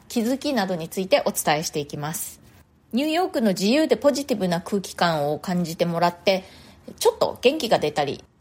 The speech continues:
ちょっと気が楽になったりするような放送にしていきたいと思ってやっております。それでは今日もよろしくお願いします。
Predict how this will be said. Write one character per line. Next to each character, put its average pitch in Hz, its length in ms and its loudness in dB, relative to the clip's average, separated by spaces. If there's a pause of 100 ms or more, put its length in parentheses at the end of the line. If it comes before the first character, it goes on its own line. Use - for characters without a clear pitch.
(120)
ち - 80 -4
ょ 381 40 0
っ - 40 0
と 262 140 0
気 220 160 0
が 247 120 6
楽 302 220 0
に 302 140 0
な 165 120 0
っ - 100 -10
た 170 100 -2
り 165 100 -6
す - 140 -6
る 170 120 0
よ 170 140 2
う 165 40 -4
な 185 140 2
放 190 240 0
送 175 300 2
に 175 140 -2
し - 80 -8
て - 100 0
い 185 60 0
き - 60 -10
た 254 100 4
い 269 60 0
と 226 80 0
思 240 100 2
っ - 80 -4
て - 180 0
や 185 80 -4
っ - 40 -8
て - 120 0
お 170 60 2
り 175 100 -2
ま 208 160 4
す。 - 180 -6 (260)
そ - 140 0
れ 294 80 6
で 392 100 8
は 415 100 8
今 214 200 4
日 - 0 -
も 170 120 2
よ 156 100 0
ろ 156 100 0
し - 80 -8
く - 80 -4
お 180 60 0
願 160 240 0
い 165 40 0
し - 140 -2
ま 175 140 2
す。 - 300 -6